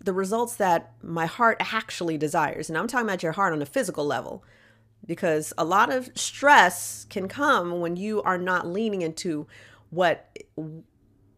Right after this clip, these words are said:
what you know on a physical level will make you feel better.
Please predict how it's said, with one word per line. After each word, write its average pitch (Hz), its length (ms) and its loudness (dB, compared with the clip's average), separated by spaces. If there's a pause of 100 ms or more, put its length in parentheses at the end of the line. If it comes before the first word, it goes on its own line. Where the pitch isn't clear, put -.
(440)
what 180 380 -2
you 269 80 2
know 240 160 2
on 175 100 2
a 160 40 -2
physical 320 480 0
level 156 260 2
will 147 120 -2
make 151 200 -4
you 147 80 -8
feel 139 200 -8
better. 151 480 -6